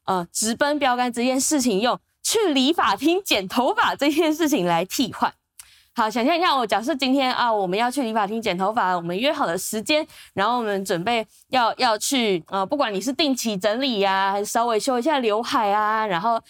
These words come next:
剪，剪，或者是真的换个造型，大改这样。你想要剪头发、烫头发、染头发，就是不管怎么样，你想说，哦，烫个耳圈染啊，什么，烫个什么，呃，呃，烫个耳圈，哦，染个耳圈染，或者什么，烫个羊毛卷这样，你可能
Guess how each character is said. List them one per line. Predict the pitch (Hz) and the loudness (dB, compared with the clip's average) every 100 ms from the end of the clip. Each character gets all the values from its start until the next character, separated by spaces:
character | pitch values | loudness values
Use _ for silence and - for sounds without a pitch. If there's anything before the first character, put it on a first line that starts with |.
| - - | -20 -18
剪， | - 208 185 180 | -2 -2 -2 -6
剪， | - 190 | -6 -4
或 | 240 | 0
者 | 262 | 0
是 | 262 | -2
真 | 240 247 | -2 -2
的 | 233 | -2
换 | 214 320 233 | -2 -2 0
个 | 196 | -2
造 | - 302 202 | 0 2 0
型， | - 165 170 | 0 -4 -2
大 | - 294 208 | -2 -2 -4
改 | - 170 135 | -2 -4 -2
这 | 233 | -2
样。 | 208 190 | -2 -2
你 | 233 | 0
想 | 226 | 0
要 | 208 214 _ _ | 0 -4 _ _
剪 | - 233 | -2 0
头 | 277 | 2
发、 | 233 | 0
烫 | 196 311 | 2 0
头 | 277 | 0
发、 | 247 202 | 2 2
染 | 208 | 2
头 | 233 330 | 2 2
发， | 311 | 2
就 | 208 | 0
是 | 277 302 269 - - | 0 0 -2 -14 -4
不 | 370 | 0
管 | 294 240 | 0 2
怎 | 196 | 0
么 | |
样， | 262 240 185 | 2 2 0
你 | |
想 | 233 | 0
说， | 196 226 | 2 2
哦， | 269 | 0
烫 | 311 | -2
个 | 269 | 0
耳 | 196 | 0
圈 | 262 294 | 0 0
染 | 285 202 | 2 2
啊， | 170 | -2
什 | 165 | -4
么， | 160 156 | -6 -6
烫 | 247 | -4
个 | 214 160 | -2 -2
什 | 170 | -2
么， | 151 143 - - - | -4 -6 -16 -20 -2
呃， | 180 160 160 _ _ | -2 -2 -6 _ _
呃， | 180 185 | -8 -6
烫 | - 415 | -2 0
个 | 247 | 2
耳 | 208 | 0
圈， | 190 254 | 0 0
哦， | 262 247 | 0 0
染 | 233 247 | 0 0
个 | 220 | 2
耳 | 254 240 | 2 2
圈 | 233 - 339 | 2 2 2
染， | 359 269 269 | 2 2 2
或 | |
者 | 311 294 | 2 2
什 | |
么， | 226 196 | 0 2
烫 | 349 294 | 0 0
个 | 226 | 0
羊 | 208 202 | 0 2
毛 | 233 285 | 2 0
卷 | 311 220 196 | 2 0 2
这 | |
样， | 247 | 0
你 | 269 | 2
可 | 294 | 2
能 | 214 | 0